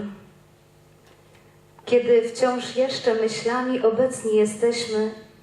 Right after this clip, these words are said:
nad mogiłami naszych bliskich zmarłych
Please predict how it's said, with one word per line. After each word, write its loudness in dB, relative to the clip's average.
nad 2
mogiłami 2
naszych -2
bliskich -6
zmarłych -2